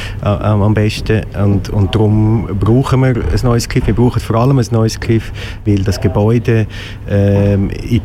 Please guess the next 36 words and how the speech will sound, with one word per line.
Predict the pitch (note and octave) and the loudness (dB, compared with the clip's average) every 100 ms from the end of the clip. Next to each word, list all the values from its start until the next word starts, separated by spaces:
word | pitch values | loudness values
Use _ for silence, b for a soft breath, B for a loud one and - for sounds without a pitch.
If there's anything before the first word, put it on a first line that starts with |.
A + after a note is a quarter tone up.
| - | -2
die | A#2 | 0
Jahre | G#2+ B2+ C#3+ | 2 2 2
gekommen | A#2+ C#3 C3 C3 | 2 2 2 0
ist. | - G#2 | -2 -2
Wir | G2 | 0
brauchen | G#2 A2+ | 0 2
eine | G#2+ | 2
höhere | G2 A#2 A#2 G#2+ | 2 2 2 -2
Kapazität, | F#2+ G2+ - G2+ - - A2+ B2 | -2 -2 -2 -2 -4 -2 0 0
dass | G2+ G2+ | -2 -2
wir | |
in | G2 F#2+ | -2 -2
Zukunft | G#2 - G2+ - | -4 -4 -4 -2
auch | G2 F2+ | -2 0
grössere | G#2 A#2 A2+ A2 G#2+ | 0 0 0 0 0
Künstler | - A2+ G#2+ - G#2+ - F#2 | 0 0 0 -2 -2 -2 -2
nach | G2 | 0
Aarau, | F#2+ G2+ A#2+ A#2 A#2 | 0 2 2 0 0
in | A2 A#2 | 0 0
Aargau | F#2+ A2 A#2+ A#2 | 2 0 2 0
können | A2+ A2 G#2 | 0 0 0
holen. | G#2 A2 A2 G#2 B B B B - | 2 2 2 0 B B B B -4
Das | G2 - | -2 0
Gebäude | G2 G2+ G2+ G2 | 0 2 2 0
ist | - | 0
sehr | G2+ | -2
baufällig | F2+ D#2 G#2+ - A2 A2+ A2+ G#2+ | 0 -2 -2 0 0 2 0 0
und | G#2+ G2 - | 0 0 -2
wir | G2 G2+ | 0 2
wissen | G2 - | 2 0
nicht, | G#2 G#2 | 0 2
wie | G#2+ | 2
lange | G#2 G#2+ | 2 2
wir | A2 G#2+ | 2 2
den | G2 G#2+ | 0 -2
Betrieb | G2 G2 G#2 | -2 -2 -2